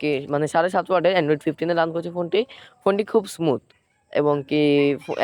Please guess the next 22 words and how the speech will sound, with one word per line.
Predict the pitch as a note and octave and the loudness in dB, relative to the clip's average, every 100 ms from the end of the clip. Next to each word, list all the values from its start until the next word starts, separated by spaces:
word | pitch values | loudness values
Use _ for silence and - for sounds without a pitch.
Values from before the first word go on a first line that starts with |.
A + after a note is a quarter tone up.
| F3 | 2
একদম | F3+ G#3+ | 2 0
স্মুথ, | G#3 A3+ A#3 - - | 0 0 0 -8 -8
কোনো | F3 G3 F#3 - - F#2+ D#3 | -4 -2 -4 -6 -14 -6 0
ল্যাগ | D#3 E3+ | 0 0
ইস্যু | F3 F3+ | -6 -4
পাওয়া | F3+ F3 F3+ | 0 0 0
যায়নি। | F#3 F#3+ A3+ - - _ _ - | 0 2 2 0 -12 _ _ -2
আর | D#3 D#3 | 2 2
ফ্রন্ট | - G#3+ A3 | 2 0 0
সিং | B3 | -2
ক্যামেরা | A#3 A3 G#3 | 2 4 4
রয়েছে | G#3 A3+ | 4 2
তেরো | G#3 E3+ E3 F3 D3+ | 2 2 4 2 0
মেগাপিক্সেল, | D#3+ E3 G3 G3 F3 F#3+ G3+ - - | -2 2 2 2 2 2 2 -10 -4
তাতেও | D3+ D3+ F3 | -2 2 2
কিন্তু | F3 F3+ | 2 0
আবার | E3+ | 0
একটা | F3 A3+ A3+ D#3 | 0 -2 -2 -2
আল্ট্রা | - | 2
ওয়াইড | D#3+ D3+ | 0 0
শুটার | D#3+ F3+ D#3 | 0 2 4
রয়েছে। | C3+ - | 2 0